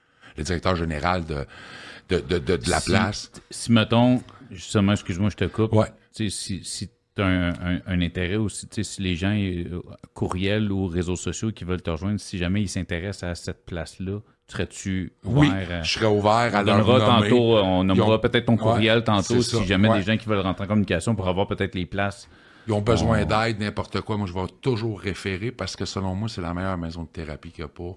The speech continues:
Speaker 2: Parfait.
Speaker 1: qui n'existe pas. Parce
Speaker 2: Fait que c'est là que
Speaker 1: que
Speaker 2: t'es allé, mais là, tu parles de trente-six, mais tu dis que c'est à trente-neuf, fait qu'il y a eu quand même
Speaker 1: Moi, là, à trente-deux, deux mille douze,
Speaker 2: Ouais,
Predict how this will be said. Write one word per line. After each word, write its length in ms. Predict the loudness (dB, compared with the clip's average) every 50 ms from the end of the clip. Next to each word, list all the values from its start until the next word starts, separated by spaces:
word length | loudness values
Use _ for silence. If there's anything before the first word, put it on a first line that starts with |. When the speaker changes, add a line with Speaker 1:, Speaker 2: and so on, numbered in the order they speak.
| _ -14 -8
Speaker 2:
Parfait. 320 | -8 -8 -6 -4 -2 -2 -2
Speaker 1:
qui 140 | -2 -4
n'existe 240 | -4 -4 -6 -6 -10 -8
pas. 140 | -8 -8 -8 -8
Parce 120 | -6 -2 0
Speaker 2:
Fait 80 | 0
que 60 | 0 4
c'est 160 | 4 4 6
là 120 | 6 4
que 60 | 2
Speaker 1:
que 60 | 2 0
Speaker 2:
t'es 120 | 2 2
allé, 100 | 2 4
mais 140 | 4 4 4
là, 100 | 4 2
tu 140 | 2 0 2
parles 460 | 4 4 4 4 4 2 0 -4 -10 -18 _ _ _ _ _ _ _ _ -20
de 80 | -20 -20 -20 -20 _ _ _ _ _ -2
trente-six, 480 | 2 4 4 4 4 2 0 0 2 2
mais 80 | 0
tu 140 | 0 0 -2
dis 80 | -4 -2
que 60 | 0
c'est 80 | -2 -2
à 40 |
trente-neuf, 460 | -2 0 0 0 2 4 2 2 2 2
fait 100 | -2 0
qu'il 140 | 4 4
y 20 | 4
a 40 | 4
eu 40 |
quand 180 | 4 4 4 6
même 600 | 6 6 4 4 4 4 4 4 4 4 2 2 -2 _ _ _ -2
Speaker 1:
Moi, 140 | 2 4 6
là, 160 | 8 8 6
à 60 | 4
trente-deux, 720 | 2 0 2 4 4 4 4 4 6 6 6 6 4 2 -4 -8 -12 -6
deux 120 | 0 2 4
mille 120 | 4 6
douze, 100 | 6 6 6
Speaker 2:
Ouais, 60 | 4